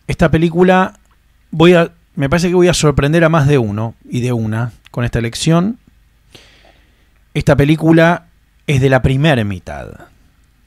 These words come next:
De la primera mitad. La primera mitad, porque el otro día me dijeron, "No digas más primer-",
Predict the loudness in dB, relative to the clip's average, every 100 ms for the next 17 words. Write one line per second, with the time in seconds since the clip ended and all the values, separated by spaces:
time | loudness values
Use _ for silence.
0 | _ -20 -14 -12 -10 -10 -12 -14 -18 -20
1 | -20 _ _ _ _ _ _ _ -8 -2
2 | 0 2 2 0 -4 -4 -6 -6 -8 -6
3 | -4 -4 -6 -6 -6 -4 -4 -4 -4 -4
4 | -4 -4 -4 -6